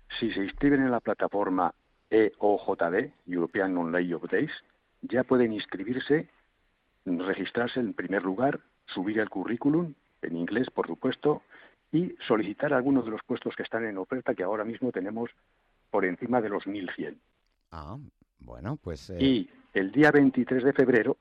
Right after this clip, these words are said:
Speaker 1: se celebra el evento online en Sevilla.
Speaker 2: Ajá.
Speaker 1: Desde las nueve y media de la mañana hasta las cuatro de la tarde, pues estaremos allí. Estarán varias de las empresas que tienen ofertas online, vendrán a Sevilla a hacer entrevistas y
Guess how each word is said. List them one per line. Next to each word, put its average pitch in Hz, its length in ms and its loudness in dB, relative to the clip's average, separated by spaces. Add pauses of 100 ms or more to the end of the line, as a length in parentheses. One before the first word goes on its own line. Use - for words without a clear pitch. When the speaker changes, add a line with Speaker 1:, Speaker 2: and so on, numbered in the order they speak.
Speaker 1:
se 101 180 -2
celebra 120 440 0
el 107 100 -2
evento 113 380 0
online 110 500 0 (140)
en 85 140 -8
Sevilla. 90 520 -6 (480)
Speaker 2:
Ajá. 92 340 -10 (120)
Speaker 1:
Desde 92 220 -2
las 95 220 0
nueve 120 320 -2
y 120 100 -6
media 113 280 -2
de 107 60 -6
la 107 60 -4
mañana 110 240 -4
hasta 87 160 -8
las 87 140 -4
cuatro 110 260 -6
de 113 80 0
la 117 120 0
tarde, 135 260 -2
pues 82 160 -14
estaremos 92 400 -12
allí. 98 260 -6 (220)
Estarán 95 560 -4
varias 104 380 -4
de 110 80 -4
las 107 120 -4
empresas 107 420 -12
que 90 120 -12
tienen 104 340 -10 (540)
ofertas 95 540 -2
online, 131 400 0 (300)
vendrán 95 540 0
a 120 80 -2
Sevilla 113 340 -8
a - 20 -2
hacer 101 140 -6
entrevistas 113 600 -6 (340)
y 120 240 -2